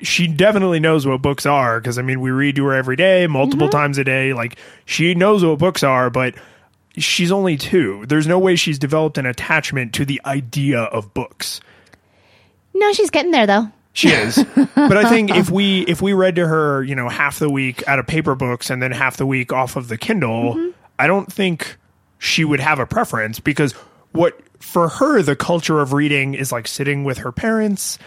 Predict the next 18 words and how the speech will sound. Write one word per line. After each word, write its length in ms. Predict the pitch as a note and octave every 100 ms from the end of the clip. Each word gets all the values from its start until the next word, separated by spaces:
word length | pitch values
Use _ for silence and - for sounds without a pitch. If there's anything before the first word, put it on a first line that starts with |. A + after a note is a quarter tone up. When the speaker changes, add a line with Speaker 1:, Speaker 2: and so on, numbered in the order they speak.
| -
Speaker 2:
Right. 200 | G#3 - -
Speaker 1:
And, 260 | C3 B2 A2+
and 260 | B2+ B2+
we 200 | C3 C3
read 220 | B2+ C#3 C3
her 120 | B2+
a 60 | A2+
story, 720 | - F#3 F3+ F3 E3+ E3 D#3
and 300 | B2 A2+ A2
some 200 | - C#3+
of 100 | C3+
her 120 | C3+
stories 420 | C3 D3 C3+ C3 B2+
are, 80 | A#2
like, 160 | A2+
interactive 680 | C#3+ C3+ C3 C#3+ D#3+ D3 C3+
where 120 | B2
she 460 | - B2+ A#2+ A#2